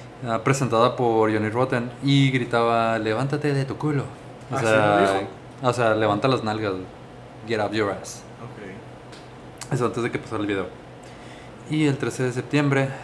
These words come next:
Speaker 1: ah, The Pistols comenzaron una gira por Gran Bretaña. Una semana después, de nuevo en Londres, fueron cabeza del cartel de la noche de apertura del One Hundred Club, donde ya habían tocado. Bueno, era un festival de punk.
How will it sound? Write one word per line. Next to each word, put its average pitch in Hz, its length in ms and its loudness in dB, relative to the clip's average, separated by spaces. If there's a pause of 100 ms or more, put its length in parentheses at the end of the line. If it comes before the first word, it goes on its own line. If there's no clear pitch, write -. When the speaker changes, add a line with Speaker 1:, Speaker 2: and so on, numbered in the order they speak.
Speaker 1:
ah, 123 260 2
The 117 80 -2
Pistols 123 800 -4 (240)
comenzaron 110 840 2
una 127 160 0
gira 117 260 -4
por 117 120 -2
Gran 110 200 0
Bretaña. 113 440 0 (920)
Una 135 160 4
semana 135 360 2
después, 156 760 4
de 123 100 2
nuevo 120 400 2
en 135 100 4
Londres, 143 640 2 (300)
fueron 123 600 2
cabeza 113 360 0
del 120 120 0
cartel 127 500 -2 (120)
de 117 600 0
la 107 100 0
noche 104 220 -2
de 120 60 4
apertura 107 400 -2
del 107 200 0
One 104 220 -4
Hundred 104 320 -4
Club, 120 160 -2
donde 104 260 -4
ya 92 100 -4
habían 120 160 -6
tocado. 107 380 -2 (1600)
Bueno, 110 180 0
era 110 80 0
un 113 60 -2
festival 117 300 -2
de 101 60 -2
punk. 95 180 -6